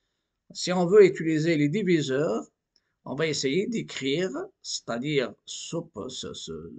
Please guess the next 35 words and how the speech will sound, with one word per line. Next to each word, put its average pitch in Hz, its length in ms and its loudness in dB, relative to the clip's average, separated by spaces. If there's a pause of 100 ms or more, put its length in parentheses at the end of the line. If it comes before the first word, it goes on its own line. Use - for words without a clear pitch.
(100)
ce - 180 -16
membre, 190 640 -4 (100)
on 120 60 -6
va 127 140 -2
l'écrire 170 420 -4
sous - 140 -10
forme 135 320 -6
d'un 175 180 -2
produit. - 460 -8 (1500)
Et 131 120 -10
s'il 175 200 -2
s'écrit 156 400 -2
sous 156 120 -4
la 143 140 0
forme, 143 360 -4
par 131 120 -4
exemple, 135 580 -4
d'un 127 240 -6
produit, 185 760 -6 (160)
P 117 140 -4
fois 143 380 -4
Q, 320 300 -2 (880)
avec 123 420 -6
P 127 160 2
et 123 100 0
Q 131 160 -6
en 120 120 -6
fonction 127 520 -10
de 117 600 -6
x 139 300 -8
et 110 40 -12
y 110 100 -8
égale 143 680 -2
à 110 100 -6
quinze, 160 580 -10